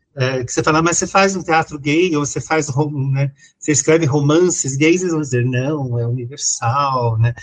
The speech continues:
E não é, né? E o João não, o João assume, sim, é, é isso, né? E acho que isso é muito forte, porque é uma fidelidade a ele mesmo e é uma causa que ele resolveu seguir. E, e, e a quantidade de pessoas que são beneficiadas com isso.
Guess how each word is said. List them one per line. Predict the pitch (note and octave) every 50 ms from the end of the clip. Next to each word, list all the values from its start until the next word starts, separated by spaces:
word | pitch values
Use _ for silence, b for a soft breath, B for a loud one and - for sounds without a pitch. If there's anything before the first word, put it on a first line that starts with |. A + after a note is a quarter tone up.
| B B B - _
E | D#3+ F#3
não | A#3 B3 A#3+
é, | F3 C#3+ C3+ B2+ B2 - A#2+
né? | A#2 A#2 B2+
E | C3+ C3
o | C3+
João | C#3+ D#3 E3 E3+ G3+ A3+
não, | G#3 E3 C#3+
o |
João | C#3 D#3+ G3+ B3+
assume, | B3+ - - - C4+ C4 A3 F3+
sim, | - - - - A3+ G#3+ F#3 E3 E3 -
é, | E3 F#3+ A3 A3 - - - F3 F#3+
é | G#3
isso, | G3+ F#3+ F#3+ - - - - C3
né? | B2 B2 B2 C3
E | C3+ C3+
acho | C#3 C#3 C#3 -
que | - - D#3+ E3+
isso | E3 - F#3
é | F3
muito | F3 F3+ - -
forte, | - - C#4+ F4+ - - - A3+ - - - - A#2 A2+ b b b b b b b b _ _ _ - - _
porque | - D#3+ - - G3 F#3+ F#3+
é | E3
uma | E3 D#3+ F#3 F3+
fidelidade | - F#3 F#3 F#3 F#3 F#3+ F#3+ F#3 F#3 G#3 F#3+ F#3
a | F#3 F#3
ele | G3 G3 A3 A3
mesmo | G3 F#3 F3 F3+ F#3 G#3 G#3 - A3 A3 A#3 A#3 A#3 A3
e | G3 F#3+
é | F#3+
uma | F#3+ F#3+ F#3+
causa | - F#3+ F3+ F3 F#3 F#3 - F#3+
que | F#3 - - - G#3+
ele | F#3+ F3 E3+ E3+ E3+ F3 F#3 G3 F#3+ b b b b b _ _ _ _
resolveu | - - G3 G3 D#3 E3 D3+
seguir. | G3+ G3+ G3 F#3+ D#3+ C#3 - _ _ _ _ _
E, | F3 F3+
e, | F3+ D3 F3 F3 F#3 E3+ E3+ F3 F#3 E3+
e | E3+
a | E3
quantidade | - G3+ F#3+ F#3+ F#3 E3+ G#3+ A3+ C4 C4+ C4 B3+
de | G#3+ F#3+
pessoas | - F#3 F3 - G3+ G#3 F#3+ F#3+
que | -
são | - F#3
beneficiadas | E3+ E3 D#3+ D#3 - D#3+ D3 - - D#3 C#3+ C#3 B2 B2 A#2
com | - - C3+
isso. | A#2+ A2 G2+ - - - - -